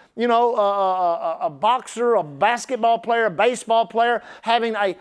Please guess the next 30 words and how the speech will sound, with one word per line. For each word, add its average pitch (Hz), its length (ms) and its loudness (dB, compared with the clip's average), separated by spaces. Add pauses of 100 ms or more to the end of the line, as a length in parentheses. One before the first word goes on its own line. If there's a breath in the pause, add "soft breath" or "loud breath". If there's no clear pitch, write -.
a, 202 200 -2
the 196 120 0
heart 214 260 0
of 240 100 0
a 247 60 0
champion, 214 480 -4
a 175 60 -2
heart 226 320 -2
to 233 80 -2
win. 233 320 0 (240 loud breath)
So 254 320 0
you 247 240 -2
can 233 220 -2
see 320 480 -2 (260 soft breath)
that, 226 300 -2
that 240 180 0
the 226 140 0
heart 269 400 -2
can 240 140 -2
be 254 100 0
developed 240 560 0
in 220 120 -4 (200)
one 226 540 0
of 208 220 -4
two 262 180 -2
places 220 420 -2
or 226 220 0
in 262 100 -2
both 302 220 0
places. 165 280 -4